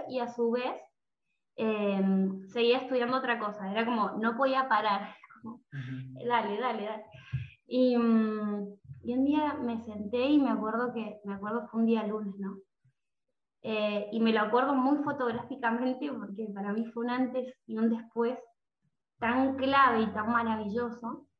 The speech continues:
Speaker 1: en donde dije, no sé, ahí sí siento que hubo como un ángel, un maestro, algo que se apoyó atrás, me abrazó y me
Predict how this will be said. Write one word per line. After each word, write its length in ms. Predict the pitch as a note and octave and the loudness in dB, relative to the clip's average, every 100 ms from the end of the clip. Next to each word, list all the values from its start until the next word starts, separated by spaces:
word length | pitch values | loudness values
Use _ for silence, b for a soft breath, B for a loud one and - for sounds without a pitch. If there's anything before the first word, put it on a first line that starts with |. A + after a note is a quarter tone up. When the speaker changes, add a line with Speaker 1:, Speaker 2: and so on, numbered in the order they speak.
| _ _ _ - | _ _ _ -8
Speaker 1:
en 160 | A#3+ | -2
donde 220 | A#3+ A#3 | 2 2
dije, 440 | A#3 B3+ D4 D4+ D#4 - - _ _ b b b b b b _ _ _ - | 2 0 0 0 -2 -8 -20 _ _ b b b b b b _ _ _ -8
no 140 | G#3+ | -6
sé, 100 | G#3 - | -2 2
ahí 200 | A#3 C#4 | 2 4
sí 180 | D#4+ | 4
siento 360 | D#4 C4+ - D4 | 4 4 4 4
que 280 | A3 G#3+ G#3 | 4 0 -2
hubo 240 | G#3+ G#3+ A3+ | 2 2 2
como 400 | A3 G#3 G3 F#3+ | 0 -2 -4 -6
un 160 | G#3+ A3+ | 0 2
ángel, 360 | A#3 A#3 G#3 | 0 -2 -6
un 140 | G#3+ G#3+ | -4 0
maestro, 460 | A3 A3 - G#3 | 0 -2 -6 -2
algo 300 | G3 G3 A3 | 0 0 -2
que 140 | G#3 G3+ - _ | -4 -10 -14 _
se 120 | A3 | -8
apoyó 340 | G#3 G#3 G#3 | -6 -2 0
atrás, 320 | A3+ A3+ A#3+ B3 | 0 4 2 4
me 100 | A#3 | 2
abrazó 360 | G#3+ G#3 G#3 | 0 -2 -4
y 40 | |
me 100 | A#3 | -4